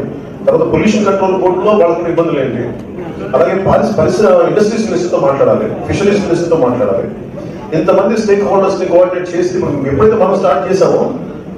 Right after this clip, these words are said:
ఇప్పుడు రాజన్ గారు చెప్పినట్టుగా మళ్ళీ మిగతా కూడా వస్తాయి. So వీటన్నిటిని పెట్టుకొని ముందు ఒక ఫస్ట్ లేయర్ సొల్యూషన్ ఎదగడానికి, ఆ, పరిధి ఒక, ఒక పాల్ ప్లానింగ్ పట్టుకు రావడానికి, ఇంక్లూడింగ్ ఉద్యోగాలు కావచ్చు, డా-, మనకి కాంపెన్సేషన్ కావచ్చు,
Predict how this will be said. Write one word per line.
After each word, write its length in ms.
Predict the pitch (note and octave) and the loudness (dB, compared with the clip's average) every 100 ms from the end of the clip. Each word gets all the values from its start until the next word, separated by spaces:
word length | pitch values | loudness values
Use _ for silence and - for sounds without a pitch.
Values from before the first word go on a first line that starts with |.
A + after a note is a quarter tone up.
| - | -4
ఇప్పుడు 200 | D#3 E3 D3+ C#3+ C3+ B2 A#2+ A#2 A#2 | 2 4 4 4 2 2 2 4 2
రాజన్ 260 | - G3+ | 2 2
గారు 180 | G3 E3 | 2 0
చెప్పినట్టుగా 440 | D#3+ E3 E3+ E3 | 0 -2 -2 0
మళ్ళీ 180 | E3 E3+ | 2 0
మిగతా 240 | D#3 D#3+ F3+ | 0 0 2
కూడా 160 | D#3+ | 2
వస్తాయి. 240 | C#3+ C3+ - | -2 -2 -2
So 180 | E3 | -4
వీటన్నిటిని 360 | - D#3+ G3 G#3 | 0 0 0 -2
పెట్టుకొని 460 | F3 - F#3+ A3+ - - - - - - - - | -2 -2 0 0 -2 -6 -10 -12 -14 -14 -14 -8
ముందు 220 | C3+ F3 G#3+ | 0 4 4
ఒక 220 | - F3+ | 4 0
ఫస్ట్ 200 | - A3 | 0 2
లేయర్ 220 | G#3+ - | 2 2
సొల్యూషన్ 320 | E3 F3+ E3+ | 0 -2 0
ఎదగడానికి, 460 | E3 E3 E3 E3 - - - - - - | 2 4 2 0 -4 -6 -6 -8 -8 0
ఆ, 300 | D3 C#3+ - | 4 4 4
పరిధి 160 | E3 E3 | 0 2
ఒక, 140 | D#3+ | 0
ఒక 160 | C#3+ C#3 - D#3 | 0 -6 -4 0
పాల్ 400 | G#3 G#3 - - | 2 2 -2 0
ప్లానింగ్ 300 | F3+ G3+ F3 | 0 2 0
పట్టుకు 180 | F3 | 2
రావడానికి, 400 | D#3+ D3+ D3+ D#3 | 0 0 -2 -4
ఇంక్లూడింగ్ 320 | D3 D#3+ D3+ D3 | -4 -2 -2 0
ఉద్యోగాలు 300 | D#3+ D3+ C#3+ | 2 2 2
కావచ్చు, 640 | C#3 C#3 C3 D3+ C#3+ C#3 | 0 -4 -4 -4 -2 2
డా-, 220 | B2 B2 | 2 2
మనకి 420 | A#2 - A#2 A2 - - - - - - - - - | 0 -2 -2 -2 -4 -12 -12 -10 -8 -8 -8 -2 2
కాంపెన్సేషన్ 580 | C#3 D3+ - D#3 D3+ | 4 4 2 0 0
కావచ్చు, 560 | C3 B2 B2 A#2 G#2+ | 2 2 0 -6 -6